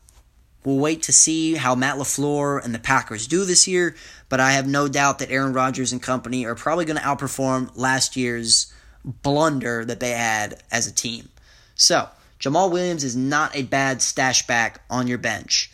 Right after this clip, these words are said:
because Aaron Jones has shown injury prone, and I have no doubt the Green Bay offense is going to be better than last year. Definitely a guy worth having on your bench is he, if he's currently available in your league, and it seems like he is more available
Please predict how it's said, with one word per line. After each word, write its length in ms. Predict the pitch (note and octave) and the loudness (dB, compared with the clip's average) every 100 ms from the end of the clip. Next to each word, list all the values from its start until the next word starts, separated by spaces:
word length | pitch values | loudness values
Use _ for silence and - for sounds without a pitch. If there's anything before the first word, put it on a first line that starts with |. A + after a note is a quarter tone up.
| - - _ | -20 -20 _
because 340 | A2 - A2+ | -8 -6 -4
Aaron 240 | C3 D3 C#3+ | 0 0 2
Jones 280 | D3 C#3 | 0 -2
has 220 | C3+ D#3+ D3+ | -2 0 2
shown 240 | D#3 D3 | 0 -2
injury 280 | D3+ D#3 D#3 | -4 -2 -2
prone, 440 | D3 D#3 D3+ C#3+ C#3 - - - D3 | 0 0 2 -2 -6 -18 -20 -8 0
and 480 | D#3+ D#3 D3 C#3+ - - - - _ _ - | 2 2 2 0 -2 -12 -20 -20 _ _ 0
I 60 | A#2+ | 2
have 200 | C3 C3 | 2 2
no 180 | C#3+ C#3 | 0 2
doubt 260 | C#3 C3 | 0 0
the 60 | B2 | -2
Green 240 | C3+ C3+ | -2 0
Bay 100 | C3 | 2
offense 460 | G#2+ A#2+ - A#2+ A2+ | 0 0 -2 -2 2
is 120 | - | 2
going 220 | - B2 B2 | 2 -4 -4
to 100 | B2 | -2
be 160 | A#2+ | -4
better 280 | A2+ A2+ A#2 | -2 -2 -4
than 200 | A2 A2 | -6 -8
last 340 | G#2+ G#2+ - | -6 -6 -6
year. 320 | - G#2 F2+ - | -6 -8 -10 -8
Definitely 260 | C3 C3 D#3 | -6 -2 0
a 20 | |
guy 180 | C3+ C#3 | 0 0
worth 220 | B2+ C3 | 0 -4
having 320 | - B2+ C3 C3 | -2 -2 0 -2
on 80 | |
your 100 | B2+ | -4
bench 340 | - A#2 A#2 A2+ | -4 -4 -4 -6
is 160 | A2+ - | -6 -6
he, 140 | A#2+ | -6
if 160 | A#2 - | -10 -8
he's 180 | A#2+ - | -8 -8
currently 420 | - C3 C#3 C3+ | -4 -2 -2 -4
available 440 | A#2+ B2 A#2 A#2+ | -2 -2 -2 -6
in 100 | A#2+ | -6
your 80 | A2 | -6
league, 400 | A#2+ C#3+ D3 C#3 - - - - | -4 -2 -2 -4 -16 -20 -20 -8
and 120 | A#2+ | -6
it 120 | A#2 | -6
seems 320 | - D3+ D3+ C#3+ | -4 -2 0 0
like 180 | C3 | -2
he 300 | - - D3 | -4 -6 -2
is 160 | C#3+ A#2+ | -2 -2
more 240 | B2+ C3+ | -2 0
available 640 | C3 B2+ B2+ A#2+ A#2+ A#2+ | 0 -2 -2 -2 -4 -4